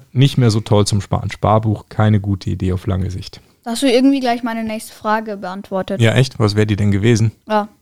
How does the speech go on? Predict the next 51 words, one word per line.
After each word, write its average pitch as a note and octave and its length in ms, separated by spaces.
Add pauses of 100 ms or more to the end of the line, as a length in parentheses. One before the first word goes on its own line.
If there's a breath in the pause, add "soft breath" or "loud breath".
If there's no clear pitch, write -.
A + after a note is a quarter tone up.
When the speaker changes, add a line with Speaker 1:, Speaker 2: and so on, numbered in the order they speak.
(220)
Speaker 2:
warum A3 220
Aktien, A#3 880 (140)
warum G#3+ 200
man A3 320
in A3 160
Aktien - 460
investieren G#3+ 640
soll A3 180
und G#3+ 140
nicht G#3+ 240
einfach G#3+ 560
so G#3+ 240
das G#3 400
Geld A3 240 (160)
zurücklegen A3 560
soll G#3+ 180
aufs G#3 160
Sparbuch. A3+ 480 (120)
Speaker 1:
Ja, A2+ 200 (140)
genau. A2+ 260
Ich A2+ 80
meine, B2 140
das A#2 160
kann A2 140
man G#2 140
mal F#2+ 140
machen, G#2+ 320
so F#2+ 100
kurzzeitig, - 840
ne? G2+ 100
Aber G2+ 180
wenn G#2 140
du G#2 80
das G2 160
über G2 160
viele A2 320
Jahre G#2+ 440
liegen F#2 340
lässt, F#2+ 320
ne, F#2+ 100
das G2+ 140
ist G#2 160
so G2+ 180
wie G#2 140
ein, G2+ 260
ja, G#2+ 240
wie G#2+ 80
ein G2 80
Eiswürfel, G#2+ 920
den G#2+ 220
du G2+ 200